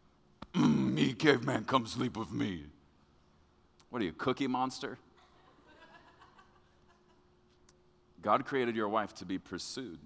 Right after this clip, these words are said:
romantically, and I can prove it to you. Lamentations chapter three, verse twenty-two, and you know if you're gonna read a verse out of Lamentations, this message is straight from the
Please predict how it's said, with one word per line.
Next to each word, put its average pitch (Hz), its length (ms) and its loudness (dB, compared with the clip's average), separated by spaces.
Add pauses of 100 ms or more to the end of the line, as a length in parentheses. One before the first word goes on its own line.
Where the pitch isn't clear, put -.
(760)
romantically, 90 640 -6 (540)
and 95 80 0
I 120 60 2
can 117 140 -6
prove 131 240 -4
it 92 120 -6
to 80 120 -8
you. 69 120 -12 (500)
Lamentations 113 920 -4 (360)
chapter 123 300 0
three, 127 160 -2
verse 117 200 0
twenty-two, 123 420 -4
and 104 100 -2
you 120 120 -2
know 123 400 0
if 104 120 -4
you're 127 100 -6
gonna 139 160 -4
read 127 140 -2
a 113 60 -2
verse 123 280 -2
out 120 80 0
of 110 60 2
Lamentations, 127 680 -4
this 143 180 -8
message 123 420 -4
is 80 100 -8
straight 131 840 -4
from 123 440 -2 (540)
the 92 300 -2